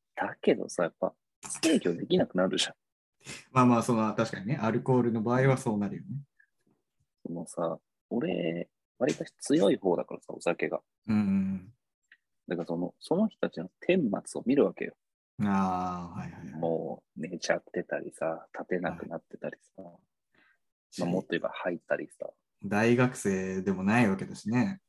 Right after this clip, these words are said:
Speaker 2: いい年したおっさんがでしょ、
Speaker 1: そうそうそう。
Speaker 2: しかも。
Speaker 1: そうそうそう。あれは
Speaker 2: それは見てらんないよ、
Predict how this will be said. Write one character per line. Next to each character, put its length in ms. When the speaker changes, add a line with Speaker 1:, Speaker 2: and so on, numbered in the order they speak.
Speaker 2:
い 220
い 40
年 240
し 80
た 80
お 40
っ 20
さ 300
ん 40
が 100
で 60
し 20
ょ、 80
Speaker 1:
そ 60
う 20
そ 0
う 0
そ 0
う。 20
Speaker 2:
し 80
か 120
も。 140
Speaker 1:
そ 220
う 60
そ 160
う 60
そ 180
う。 120
あ 40
れ 100
は 160
Speaker 2:
そ 60
れ 60
は 60
見 120
て 140
ら 120
ん 100
な 100
い 40
よ、 60